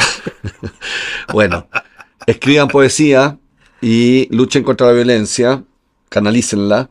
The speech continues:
Speaker 1: Échense ají a las vi-, a la, a las heridas.
Speaker 2: <laughs> Vayan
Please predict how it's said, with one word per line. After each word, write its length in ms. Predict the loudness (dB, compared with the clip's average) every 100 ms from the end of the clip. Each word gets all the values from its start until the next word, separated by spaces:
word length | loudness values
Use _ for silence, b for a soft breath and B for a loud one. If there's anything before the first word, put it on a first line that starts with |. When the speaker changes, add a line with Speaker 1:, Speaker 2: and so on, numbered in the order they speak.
| -8
Speaker 1:
Échense 440 | -8 -4 -6 -4
ají 220 | -6 -6 -6
a 40 |
las 260 | -6 -8 -10
vi-, 160 | -8
a 100 | -6
la, 120 | -6 -8
a 140 | -8
las 180 | -8 -8
heridas. 600 | -10 -10 -10 -12 -14 -16 _ _ _ _ _ _
Speaker 2:
<laughs> 80 | -4 -4 -6 -18 -20 _ _ -14 -14 -16 -18 B B B B B
Vayan 440 | 0 2 0 -2